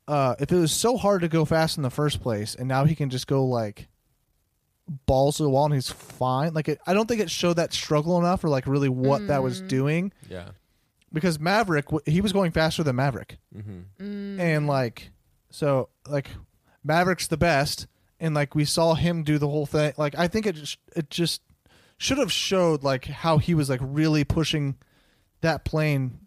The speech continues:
Speaker 1: to, like, the
Speaker 2: Mm-hmm.
Speaker 1: bits and pushing, like, himself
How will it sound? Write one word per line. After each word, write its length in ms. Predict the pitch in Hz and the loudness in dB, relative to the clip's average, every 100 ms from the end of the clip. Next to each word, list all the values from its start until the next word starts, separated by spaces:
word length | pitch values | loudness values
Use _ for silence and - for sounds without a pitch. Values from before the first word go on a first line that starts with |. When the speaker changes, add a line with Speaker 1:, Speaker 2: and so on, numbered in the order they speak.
| _ | _
Speaker 1:
to, 120 | - | 0
like, 220 | 147 131 - | 0 0 -2
the 80 | |
Speaker 2:
Mm-hmm. 100 | 139 | 0
Speaker 1:
bits 280 | 208 143 135 | 2 2 0
and 200 | - 147 | -4 -2
pushing, 340 | - 147 - 139 | 0 0 0 0
like, 180 | 131 131 | 0 -2
himself 600 | 127 - 139 139 139 | -4 0 2 2 0